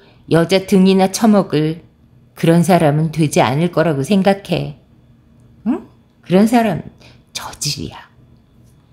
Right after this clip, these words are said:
언제나 밝고 명랑했던 에리카가 그런 말을 할 때는 갑자기 어른스러워 보이고 또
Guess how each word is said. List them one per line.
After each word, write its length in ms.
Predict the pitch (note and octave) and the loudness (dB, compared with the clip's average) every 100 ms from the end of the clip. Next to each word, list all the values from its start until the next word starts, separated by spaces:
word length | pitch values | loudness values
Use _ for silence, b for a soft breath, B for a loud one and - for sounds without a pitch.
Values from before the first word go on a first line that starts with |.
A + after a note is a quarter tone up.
| _ _ _ _ _ _ _ _ b b _ _ _ _ - | _ _ _ _ _ _ _ _ b b _ _ _ _ 0
언제나 460 | E3 D#3+ E3 E3+ | 2 4 2 2
밝고 320 | - D3 - | -2 -6 -2
명랑했던 680 | F3 D#3 D#3 D#3+ D#3 - D#3 | 0 2 2 0 -2 0 0
에리카가 800 | C#3+ C3 C3 C3+ C3 C#3+ A#2 - | 0 -2 -6 -6 -2 -2 -4 -6
그런 300 | - D3+ D#3+ | -2 2 2
말을 320 | C#3 C3 D3 | 2 0 0
할 140 | D3+ | -2
때는 340 | - C3+ C#3 C#3+ B B B | -2 -4 -2 -4 B B B
갑자기 420 | - - C#3 C3 | -14 -6 -4 0
어른스러워 720 | C#3+ C3 D#3+ D#3+ D#3 C#3 C3+ | 2 2 0 -2 0 0 0
보이고 540 | C3 B2 G2+ - C#3+ - - _ _ | -2 -6 -6 -8 -10 -10 -20 _ _
또 360 | - C#3+ C#3 - | -2 0 0 -8